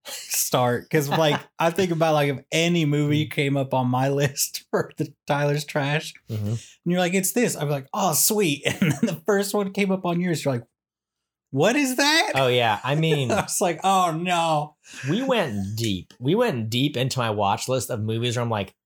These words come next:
Speaker 2: "Oh, that's one I should watch." Or, "Oh, that sounds interesting." Of, like, I mean, I,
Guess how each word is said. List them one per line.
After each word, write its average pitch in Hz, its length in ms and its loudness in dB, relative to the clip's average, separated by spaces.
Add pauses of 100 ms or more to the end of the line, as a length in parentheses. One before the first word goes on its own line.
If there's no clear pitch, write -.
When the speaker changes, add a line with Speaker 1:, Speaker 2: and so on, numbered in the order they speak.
(160)
Speaker 2:
"Oh, 120 100 2
that's 113 140 -2
one 104 100 0
I 95 40 -2
should 90 180 -6
watch." 78 280 -12
Or, - 140 -14
"Oh, 127 180 0
that 117 160 0
sounds 95 220 -2
interesting." 87 580 -8
Of, 98 140 -8
like, 95 260 -2 (800)
I 104 80 -2
mean, 123 400 -2
I, 123 120 -6